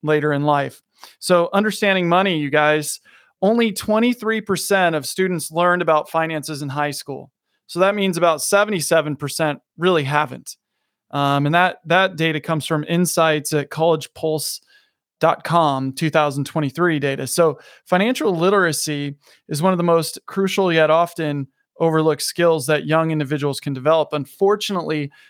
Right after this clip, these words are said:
most high schools do not offer financial education. Hopefully that changes. Uh, people need to be more aware of it. But according to the Council for Economic Education, only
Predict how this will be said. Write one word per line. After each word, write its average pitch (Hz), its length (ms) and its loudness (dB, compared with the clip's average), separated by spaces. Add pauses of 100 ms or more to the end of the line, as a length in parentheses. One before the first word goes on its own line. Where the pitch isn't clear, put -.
(100)
most 165 280 0
high 160 160 2
schools 151 360 -2
do 160 140 0
not 160 240 4
offer 151 320 0
financial 143 500 -2
education. 139 680 -2 (200)
Hopefully 202 340 2
that 147 200 2
changes. 143 640 -2 (100)
Uh, 139 380 2 (440)
people 175 240 -4
need 165 140 -2
to 143 60 -6
be 139 140 -4
more 143 220 2
aware 135 260 0
of 131 100 -2
it. 135 140 -4
But 143 140 0
according 208 380 0
to 196 120 -2
the 165 140 0
Council 170 600 -2 (380)
for 156 600 2
Economic 160 460 2
Education, 151 540 -2
only 147 260 -2